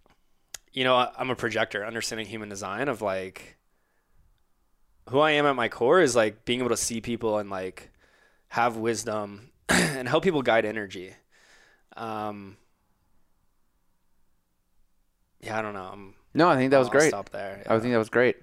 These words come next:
Speaker 2: Yeah. It's, uh, and I don't think there's anything wrong with, I was gonna ask to help, you know, how would your friends describe you?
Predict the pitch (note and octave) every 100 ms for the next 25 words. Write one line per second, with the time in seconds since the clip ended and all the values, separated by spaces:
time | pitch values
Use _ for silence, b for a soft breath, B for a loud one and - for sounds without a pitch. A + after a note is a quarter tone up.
0 | - A#2 G#2+ - b b b b A2 -
1 | A#2 B2+ C3 C#3 B2 A2+ A#2 G#2+ G#2 A2
2 | G#2 - - - b b b b b b
3 | b b b - A2+ A2 A#2+ F#2 F#2+ F#2+
4 | - - B B - A2 F#2 - - B
5 | - F#2 F2+ F2+ G2+ G2+ G2 G2 G2 -
6 | F#2+ F2+ F2 E2+